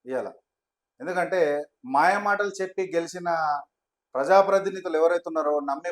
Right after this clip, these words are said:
పరిస్థితులు ఇవాళ లేరు. ఎందుకంటే అప్పుడున్న గతంలో ఉన్న ప్రభుత్వంలో అరే మళ్ళీ కూడా ఏమొస్తుందో అని చెప్పి ప్రజలు మభ్య-, ప్రజలను మభ్యపెట్టి,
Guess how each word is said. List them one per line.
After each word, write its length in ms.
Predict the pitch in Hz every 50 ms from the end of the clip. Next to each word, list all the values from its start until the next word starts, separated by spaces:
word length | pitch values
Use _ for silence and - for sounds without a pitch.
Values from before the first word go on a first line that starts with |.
| - -
పరిస్థితులు 420 | 151 - - 160 - - 165 156
ఇవాళ 400 | 151 147 147 143 143 139 143 147
లేరు. 360 | 147 131 131 143 143 131 120 _ _ _ _ _ _ _ _ _ _ _ _ _ _ _ _ -
ఎందుకంటే 500 | 139 165 156 160 156 160 185 175 165 143
అప్పుడున్న 840 | 120 - 117 - _ 147 139 131 135 156 180 185 185 185 180 170 156 - 139
గతంలో 360 | 139 - 170 175 180 180 180
ఉన్న 140 | 180 175 165
ప్రభుత్వంలో 840 | - - - 135 143 165 - - 180 180 175 160 147 139 139 139 - _ _ _ _ _ _ _ -
అరే 120 | 123 139 156
మళ్ళీ 320 | 147 139 135 151 165 175
కూడా 200 | 165 175 175 170
ఏమొస్తుందో 520 | 170 156 160 170 165 170 165 - 175 170
అని 180 | 165 160 160 156
చెప్పి 480 | 156 151 _ 160 151 143 135 131 135 - _ _ _ _ _ _ _ -
ప్రజలు 600 | 120 131 139 160 170 180 180 170 160 151 151 - _ _ _ _ _ _ _ _ _
మభ్య-, 680 | 107 113 123 127 135 - - 180 180 180 175 175 165 - -
ప్రజలను 280 | 139 143 151 175 185 180
మభ్యపెట్టి, 840 | 160 147 139 - 175 180 180 175 170 170 - 180 165 156 151 147